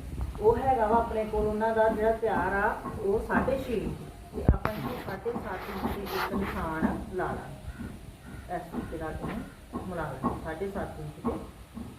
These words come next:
ਨਿਸ਼ਾਨ ਲਾ ਲਾਂਗੇ। ਜੇ ਤੁਸੀਂ ਨਵੇਂ ਜੇ, ਤਾਂ ਤੁਸੀਂ ਇੱਥੋਂ ਵੀ ਫਿਰ ਤੇਤੀ ਇੰਚ ਦਾ ਇੱਕ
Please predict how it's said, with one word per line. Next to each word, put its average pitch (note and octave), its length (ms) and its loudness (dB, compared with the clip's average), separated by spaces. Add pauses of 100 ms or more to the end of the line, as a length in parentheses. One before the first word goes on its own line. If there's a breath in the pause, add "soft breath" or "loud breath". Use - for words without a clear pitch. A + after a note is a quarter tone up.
(500)
ਨਿਸ਼ਾਨ F3 380 -2
ਲਾ D#3 140 -2
ਲਾਂਗੇ। F3+ 340 -2
ਜੇ G#3+ 60 2
ਤੁਸੀਂ A3 280 -4
ਨਵੇਂ G3 280 0
ਜੇ, B3 80 -2
ਤਾਂ B3+ 100 -4
ਤੁਸੀਂ A#3+ 320 -6
ਇੱਥੋਂ A#3+ 360 -2
ਵੀ A3+ 140 2
ਫਿਰ G#3+ 300 4
ਤੇਤੀ G3 380 4
ਇੰਚ F#3 180 -2
ਦਾ F#3+ 100 2
ਇੱਕ F#3 220 0